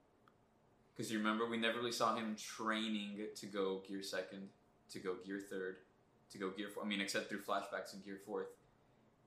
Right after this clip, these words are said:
This is the first time that we see Luffy going to a fight after having an extensive training. In the jail cell, he was practicing Ryu. He kept saying, "Ah, no, this isn't it.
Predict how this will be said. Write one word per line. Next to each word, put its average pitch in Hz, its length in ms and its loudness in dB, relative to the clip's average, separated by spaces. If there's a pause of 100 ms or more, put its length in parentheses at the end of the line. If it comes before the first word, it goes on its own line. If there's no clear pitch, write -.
(120)
This 107 120 0
is 107 80 -2
the 101 80 -2
first 107 320 2
time 98 380 4
that 95 260 0
we 104 180 -2
see 104 220 -2
Luffy 101 560 -4 (540)
going 110 260 4
to 110 140 -2
a - 20 0
fight 104 460 6
after 95 260 -2
having 101 500 -2
an 95 100 -10
extensive 98 560 -6 (440)
training. 98 380 -4 (1600)
In 98 140 -2
the 95 80 -6
jail 98 260 0
cell, 98 360 0
he 101 80 -4
was 95 80 -6
practicing 101 480 -4
Ryu. 101 420 0 (540)
He - 80 -10
kept 104 100 -8
saying, 101 260 -4
"Ah, 117 380 4
no, 113 140 0
this 107 200 -2
isn't 117 220 -4
it. 110 220 -2